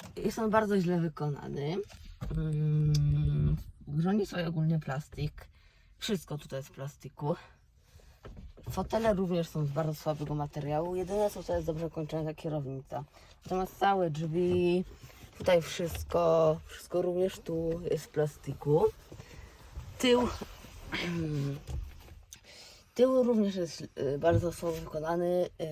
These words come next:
Y, materiał złej jakości. Y, wszędzie użyta wykładzina, która jest ba-, która bardzo z-, nie wytrzymała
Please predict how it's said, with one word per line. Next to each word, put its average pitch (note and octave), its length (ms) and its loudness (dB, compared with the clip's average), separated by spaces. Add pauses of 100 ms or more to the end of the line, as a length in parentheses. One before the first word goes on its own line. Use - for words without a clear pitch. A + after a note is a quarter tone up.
Y, - 20 -6
materiał E3+ 760 6
złej D#3+ 280 2
jakości. F#3 920 2 (840)
Y, D3+ 360 2
wszędzie F#3 540 10
użyta E3+ 380 10
wykładzina, F3+ 680 8
która F#3+ 360 6
jest G3+ 180 6
ba-, F#3 200 6 (220)
która G#3 220 4 (220)
bardzo F#3 320 0
z-, - 120 -10 (260)
nie E3+ 180 0
wytrzymała E3 720 -2